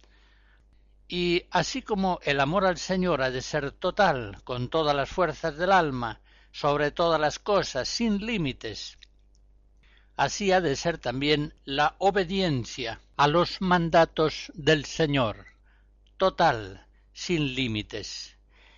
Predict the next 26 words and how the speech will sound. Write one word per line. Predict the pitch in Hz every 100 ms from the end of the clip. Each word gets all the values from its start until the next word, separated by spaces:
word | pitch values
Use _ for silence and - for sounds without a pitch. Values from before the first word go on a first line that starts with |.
| _
Llegado | 127 139 156 160 151
el | 143
caso, | - 196 165 185 170 -
el | 165 165
cristiano | 175 156 - 190 175 170
como | - 156 170
Cristo | 202 180 - 180 170 -
ha | 135
de | 135
ser | 127 - 156 151 - _ _ _
obediente | - 190 175 156 180 170 - 165
hasta | - 170
la | 160
muerte, | 151 143 110 - 110 - _ _ _ _ -
y | 127
muerte | 131 135 127 - 127 120 -
de | 127 117
cruz. | 131 110 - - _
Filipenses | - - 131 127 127 120 - 113 104
dos. | 113 - - - _ _ _ _ _ _ _ _ _ _ _ _ _ _ _ _ _ _ _ _ _
Jesús, | - 165 - 226 202 - - -
en | 139
la | 151
última | 185 190 170 165 170
cena, | - 165 117 104 - -
interpreta | 175 175 156 165 151 - 214 233 - 120